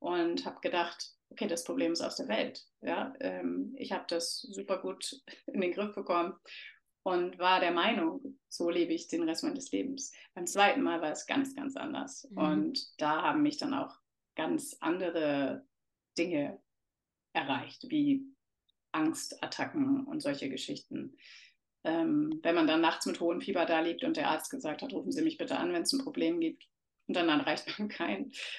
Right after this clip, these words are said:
Speaker 1: Das war natürlich nicht so toll. Ähm, und dann kriegt man natürlich, ähm, Kopfkino.
Speaker 2: Mhm.
Speaker 1: Da kommt man nicht drum herum. Aber ich muss sagen, ich hatte eine ganz tolle Psychologin,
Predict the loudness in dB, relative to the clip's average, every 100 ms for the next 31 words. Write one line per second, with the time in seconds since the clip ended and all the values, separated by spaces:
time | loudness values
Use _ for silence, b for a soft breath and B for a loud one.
0 | B -8 -2 0 0 -2 -4 -4 -4 -2
1 | -4 0 2 2 -2 B B B _ 2
2 | 4 4 2 4 4 4 4 6 6 2
3 | 0 -2 0 2 4 4 2 0 -2 -4
4 | -4 -6 -6 -4 -2 -2 -2 -2 -4 -8
5 | _ -6 -4 -4 -8 _ -4 -4 -4 -4
6 | -4 -2 -2 2 2 0 -12 -4 2 4
7 | 4 0 -4 _ -20 _ 0 0 0 0
8 | 0 0 -2 -4 -2 -2 0 2 6 6
9 | 6 6 4 4 -2 0 2 2 0 0
10 | 2 2 2 0 2 2 4 4 4 0
11 | -2 -4 -2 -2 -2 2 6 6